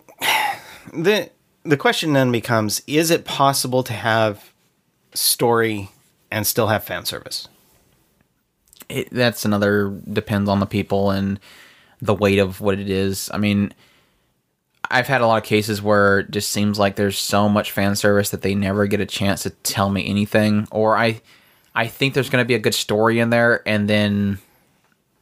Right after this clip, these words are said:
Speaker 2: we deal with, you know, <laughs> the, well, the, the one that always pops in my head, I'm sorry, Fate Collide Line or Prisma Ilia.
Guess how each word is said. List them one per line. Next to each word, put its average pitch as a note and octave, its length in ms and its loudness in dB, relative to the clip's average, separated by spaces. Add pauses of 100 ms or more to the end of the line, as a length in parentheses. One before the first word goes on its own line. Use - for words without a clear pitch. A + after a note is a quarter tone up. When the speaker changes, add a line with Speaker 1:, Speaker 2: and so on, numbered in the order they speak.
Speaker 2:
we G#2 300 0
deal G2+ 280 2
with, - 380 -2
you G2+ 80 -4
know, F#2+ 340 -2 (600)
<laughs> - 500 -20
the, - 840 0
well, A2 200 0
the, G#2+ 260 0
the A2 100 0
one A#2+ 140 2
that C3 60 2
always B2 180 0
pops A2 220 0
in A2+ 60 -6
my G#2+ 100 -2
head, G2 220 -2
I'm G2+ 100 -6
sorry, G2 400 -2 (240)
Fate G#2+ 180 0
Collide G#2+ 240 2
Line G2+ 200 -2
or F#2+ 40 0
Prisma F#2+ 340 -6
Ilia. - 280 -8